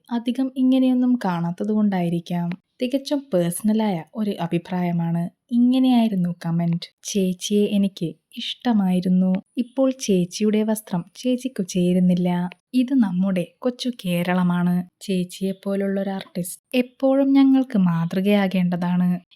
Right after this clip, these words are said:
ഇതായിരുന്നു മറ്റൊരു കമന്റ്. നടിയെ ഇത്തരത്തിൽ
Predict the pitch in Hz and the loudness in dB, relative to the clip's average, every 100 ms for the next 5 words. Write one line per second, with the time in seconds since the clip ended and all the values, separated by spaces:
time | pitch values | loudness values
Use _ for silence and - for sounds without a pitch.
0 | _ 262 285 277 269 262 254 233 175 170 | _ 0 4 6 6 6 6 6 4 0
1 | - 196 190 180 185 185 180 - _ 202 | -2 -2 0 0 2 0 -2 -10 _ -4
2 | 190 180 185 175 185 _ - 240 - 269 | -2 0 0 -2 -4 _ -4 -4 -4 -4
3 | 269 269 269 | -2 -2 -6